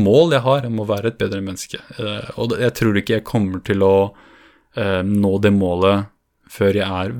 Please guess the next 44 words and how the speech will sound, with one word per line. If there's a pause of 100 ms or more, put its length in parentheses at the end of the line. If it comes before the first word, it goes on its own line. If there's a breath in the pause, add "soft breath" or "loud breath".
veldig
gammel, (140)
og
før
jeg
har
liksom (120)
gått
gjennom
masse
forferdelig
til. (600 loud breath)
Ehm, (720)
my-,
altså
mye
mer
forferdelige
opplevelser
da, (180)
før
jeg
liksom
får
nok
modenhet
til
å
forstå (140)
hva
det
er, (300 loud breath)
og
hva
det
vil
si
å
være
et
godt
menneske,
fordi
det,